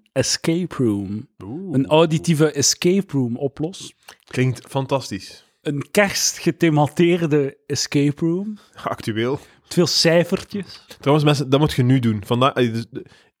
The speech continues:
Speaker 2: iedereen die luistert, op de volgende mail die je stuurt, begin met: "Eerst en vooral een gelukkig nieuwjaar."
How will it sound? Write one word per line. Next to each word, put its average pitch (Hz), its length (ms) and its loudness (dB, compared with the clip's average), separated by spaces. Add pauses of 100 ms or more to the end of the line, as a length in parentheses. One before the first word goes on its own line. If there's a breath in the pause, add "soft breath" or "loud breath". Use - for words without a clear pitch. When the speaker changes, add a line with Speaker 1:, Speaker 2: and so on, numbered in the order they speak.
Speaker 2:
iedereen 165 240 2
die 143 100 4
luistert, 107 280 2
op 120 140 -6
de 120 120 4
volgende 143 400 2
mail 131 400 2
die 120 100 0
je 107 60 -2
stuurt, 147 500 -4 (260 soft breath)
begin 117 380 2
met: 131 320 -2 (340 soft breath)
"Eerst 139 260 0
en 139 140 4
vooral 123 320 4
een 127 60 4
gelukkig 120 320 2
nieuwjaar." 113 760 -2